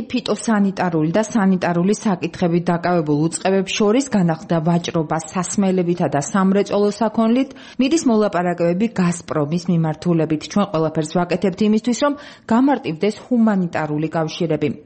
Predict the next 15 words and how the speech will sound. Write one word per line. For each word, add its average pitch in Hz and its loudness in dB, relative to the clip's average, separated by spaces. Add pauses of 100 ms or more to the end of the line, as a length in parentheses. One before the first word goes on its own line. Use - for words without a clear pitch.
(140)
ასე 180 0
დახატა 160 -2 (100)
რუსეთის 185 0
საგარეო 190 2
საქმეთა 190 0
მინისტრმა 165 0 (400)
ორ 254 2
ქვეყანას 220 0
შორის 196 0
არსებული 190 0 (220)
და 247 2
დათბობის 254 0 (100)
გზით 208 -2
მიმავალი 151 0
ურთიერთობები 226 0